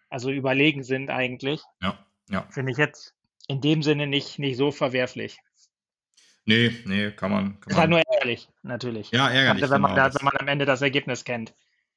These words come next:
Speaker 2: Ja, <laughs> genau. Ja, ähm, sechsundzwanzigste Minute habe ich mir noch aufgeschrieben, war die beste Chance sozusagen der ersten Halbzeit.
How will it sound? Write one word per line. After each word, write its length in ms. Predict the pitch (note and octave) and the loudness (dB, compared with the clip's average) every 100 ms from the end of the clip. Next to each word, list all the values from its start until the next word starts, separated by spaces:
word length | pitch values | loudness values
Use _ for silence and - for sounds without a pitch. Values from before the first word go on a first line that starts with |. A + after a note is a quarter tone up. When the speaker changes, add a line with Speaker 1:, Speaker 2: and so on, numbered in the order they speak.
| _ G#2 | _ 0
Speaker 2:
Ja, 120 | G#2 - - A#2+ - - | 0 -2 -6 -6 -6 -10
<laughs> 500 | _ _ _ _ _ | _ _ _ _ _
genau. 240 | G#2+ G2 - - - _ | 0 0 -2 -14 -20 _
Ja, 400 | D3+ D#3+ - C3 | 2 2 2 2
ähm, 200 | B2+ B2+ A#2+ - | 2 0 -4 0
sechsundzwanzigste 640 | A#2+ D#3+ D#3 D3+ D3+ D3+ | 2 2 0 2 2 2
Minute 280 | C#3+ D3+ E3+ | 4 4 4
habe 80 | D3+ | 4
ich 40 | D3 | 4
mir 60 | |
noch 60 | C#3 | 2
aufgeschrieben, 460 | C#3 D#3 - C#3+ B2 | -2 -4 -2 -2 2
war 280 | B2+ C3+ C3 | 4 4 0
die 80 | |
beste 260 | A#2 B2 - | 0 -2 -2
Chance 380 | - B2+ C#3 - | -4 0 0 -2
sozusagen 440 | C3 B2+ B2+ B2 | -6 0 2 4
der 100 | B2 | 4
ersten 240 | G#2+ A#2 A2+ | 2 0 0
Halbzeit. 600 | C3+ - D#3 D3+ - | 0 2 2 2 -4